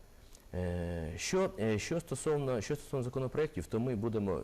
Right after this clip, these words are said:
відпрацьовувати, і вже є сьогодні, е, в роботі декілька законопроєктів, які будуть, е, нап-, напра-, е, направлені, е, непосередньо,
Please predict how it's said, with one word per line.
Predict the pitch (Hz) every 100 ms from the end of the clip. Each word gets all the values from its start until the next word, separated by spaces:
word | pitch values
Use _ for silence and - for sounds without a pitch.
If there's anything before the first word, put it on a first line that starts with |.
| 64
відпрацьовувати, | 104 - - 123 135 107 -
і | 62 90
вже | - 107 82 -
є | 90 101 104
сьогодні, | - 92 98 90 85 - - - - 90
е, | 92 90 87 90 87 85 85 80
в | 95 92 90 87
роботі | 92 98 107 107 156 - -
декілька | 90 107 92 95
законопроєктів, | 92 92 - 117 135 139 -
які | 95 117 139 - - - -
будуть, | 90 117 120 107
е, | 69 95 90 87
нап-, | 85 98 - 101
напра-, | 101 104 92 95 92 90 90
е, |
направлені, | 95 101 - 123 139 135 131 - - -
е, | 92 85 92 95
непосередньо, | 95 107 113 - 104 135 131 80